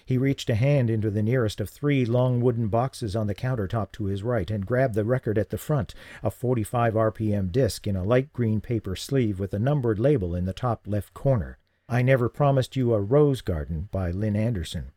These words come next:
That wasn't a rock song. He desperately grabbed the next one, The Green, Green Grass of Home by Tom Jones. His heart started to hammer. He must have brought the wrong music. There was no time left.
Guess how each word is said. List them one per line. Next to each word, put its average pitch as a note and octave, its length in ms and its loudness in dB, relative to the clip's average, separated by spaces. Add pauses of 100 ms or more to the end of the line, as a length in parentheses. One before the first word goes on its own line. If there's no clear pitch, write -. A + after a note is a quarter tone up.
(540)
That C#3+ 160 2
wasn't C#3+ 300 0
a E2 40 -8
rock D#2+ 300 -6
song. G2+ 420 -4 (260)
He B2+ 140 -4
desperately C3 540 2
grabbed B2+ 280 4
the A2 80 0
next C3+ 320 -2
one, D#2 220 -8 (180)
The C3+ 80 4
Green, D#3 380 4
Green C#3+ 280 2
Grass C3+ 300 2
of A2 120 -4
Home D#3+ 260 2
by G2 160 0
Tom C3 320 0
Jones. C#3+ 540 -2 (280)
His - 200 -2
heart B2 280 -4
started A2+ 400 0
to G#2 80 0
hammer. G#2 400 -2 (180)
He F3 120 4
must F#3 240 4
have B2+ 100 0
brought A#2 240 2
the C#3+ 80 0
wrong G#2+ 360 0
music. D3 560 -2 (400)
There D3+ 120 8
was D3 140 4
no F3 140 4
time F3+ 380 0
left. F2+ 340 -2